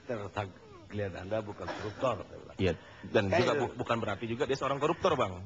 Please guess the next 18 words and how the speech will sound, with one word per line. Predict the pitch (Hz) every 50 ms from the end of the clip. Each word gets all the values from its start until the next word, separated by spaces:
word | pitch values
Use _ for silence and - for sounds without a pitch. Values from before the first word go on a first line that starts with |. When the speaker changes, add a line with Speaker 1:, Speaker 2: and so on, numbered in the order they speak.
| 117 -
Speaker 1:
Ya, | - 92 104 -
itu | - 85 - - 85
Speaker 2:
Iya. | 104 - 156 135 107
Speaker 1:
bukan | 95 95 107 104 113 113 113 104 104 -
Anda | 101 101 104 107 101 101 98 95 92 95 92
ralat | 95 98 98 98 92
Speaker 2:
Iya. | -
Speaker 1:
saya, | 104 120 131 127 117
Anda | - 107 110 123 123
Speaker 2:
Jadi | 123
ini, | 147 - - -
Bang, | 117 - 113
Speaker 1:
tambahkan. | 113 98 - - - - - - - - -
Speaker 2:
kita | - 107 139
balik | 131 131 131 131 127
lagi | 127 127 131 123 -
ke | 131
topik, | 120 - 117 110 - 120